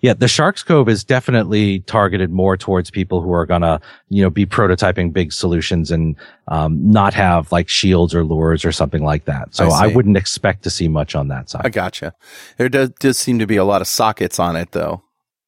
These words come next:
Speaker 1: Yeah, and so those sockets are just, uh, convenient groupings of, uh, the different pins.
Speaker 2: Okay.
Speaker 1: Uh, so they do expose, like, I squared C and, and S P I and G P I O and, and whatnot there,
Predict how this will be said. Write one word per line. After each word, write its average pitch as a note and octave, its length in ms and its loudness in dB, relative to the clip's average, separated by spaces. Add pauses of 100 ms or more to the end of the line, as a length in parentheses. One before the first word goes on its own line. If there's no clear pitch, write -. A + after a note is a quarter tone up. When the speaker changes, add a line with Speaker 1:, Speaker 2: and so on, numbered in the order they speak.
(420)
Speaker 1:
Yeah, D3 280 -4
and B2+ 180 2
so C3 160 0
those D3+ 180 2
sockets D3 500 -2
are G#2 100 0
just, A2 360 -4
uh, F#2+ 160 0
convenient A2 680 0
groupings G2 680 0
of, E2+ 500 2 (120)
uh, E2+ 160 0
the D#2 100 -2
different F#2 360 -2
pins. G2 440 2 (240)
Speaker 2:
Okay. E2+ 320 -6
Speaker 1:
Uh, F#2 140 4
so G2+ 220 0
they F#2+ 300 0
do C#3+ 140 4
expose, A2 400 2
like, G#2 140 0
I - 140 2
squared F#2 340 0
C F2+ 380 2
and, F2+ 220 2
and E2 460 0
S - 220 -4
P - 120 -2
I E2 160 2
and E2+ 140 0
G E2+ 120 -2
P - 160 -2
I D#2+ 160 2
O E2 120 2
and, D#2+ 160 0
and D#2 200 -4
whatnot F2 360 0
there, G2 220 2